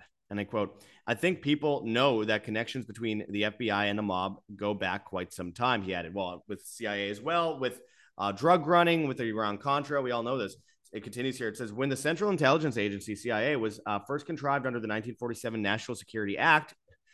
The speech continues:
its purpose was to create a cloak and dagger agency that had plausible deniable, uh, deniability power," according to Benz. Uh, with that power, the C I A could do essentially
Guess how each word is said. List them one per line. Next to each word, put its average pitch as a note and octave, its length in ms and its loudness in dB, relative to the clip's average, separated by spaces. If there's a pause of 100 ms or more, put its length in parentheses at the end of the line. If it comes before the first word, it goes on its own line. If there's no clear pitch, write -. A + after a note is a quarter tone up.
(240)
its F#3 220 -4
purpose A3 340 2
was G3+ 140 2
to - 80 -12
create F#3 220 0
a D#3+ 60 2
cloak C3+ 480 0
and D3 200 0
dagger C3+ 340 2
agency A#2 680 -2
that A2 180 2
had A#2 400 2
plausible C3+ 480 0
deniable, A#2+ 760 0
uh, A2+ 120 2
deniability A2+ 920 0
power," G2 360 -2 (360)
according A2 340 -2
to G2+ 60 -6
Benz. G2+ 380 -2
Uh, G#2 300 2
with A2+ 140 0
that G#2+ 180 0
power, C3+ 520 6 (920)
the A2+ 100 -6
C D#3+ 160 0
I F#3 120 8
A D#3 160 6
could D3 160 -2
do C3 160 2
essentially E3 720 0